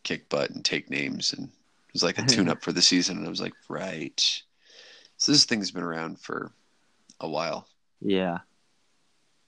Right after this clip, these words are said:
Speaker 1: But, uh, I, I love that they've made it part of the Challenger Series now, 'cause it gets, I don't know, a little, little more exciting. It, it means something to,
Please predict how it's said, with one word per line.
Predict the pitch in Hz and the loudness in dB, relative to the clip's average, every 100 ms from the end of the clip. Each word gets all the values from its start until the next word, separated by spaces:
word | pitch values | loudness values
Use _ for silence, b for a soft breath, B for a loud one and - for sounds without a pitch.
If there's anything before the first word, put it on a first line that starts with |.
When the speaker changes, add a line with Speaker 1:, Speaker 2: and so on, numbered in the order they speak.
| _ - | _ -8
Speaker 1:
But, | 90 - - | -8 -4 -2
uh, | 90 - - | 0 -2 0
I, | 92 90 - | -2 0 2
I | |
love | 95 104 | 4 4
that | 107 - | 4 2
they've | 90 | 0
made | 90 82 | 2 0
it | 90 - | 0 0
part | 87 80 | 0 0
of | |
the | 76 | -2
Challenger | - 80 85 - | 0 0 -2 2
Series | - - - - | 2 4 0 -2
now, | - - | -4 -4
'cause | 92 | -4
it | 92 | -4
gets, | - - - - _ - | -2 4 4 2 _ -4
I | 90 | 0
don't | 71 | 0
know, | - - | -2 -4
a | |
little, | 92 95 - - | 2 2 0 4
little | 110 127 | 8 8
more | 101 - | 8 6
exciting. | - - - - _ B B B B B - | 4 4 0 -6 _ B B B B B -4
It, | - - | -4 0
it | 90 87 | 2 6
means | 113 110 | 8 8
something | 98 - - - | 4 0 -6 -6
to, | - | -10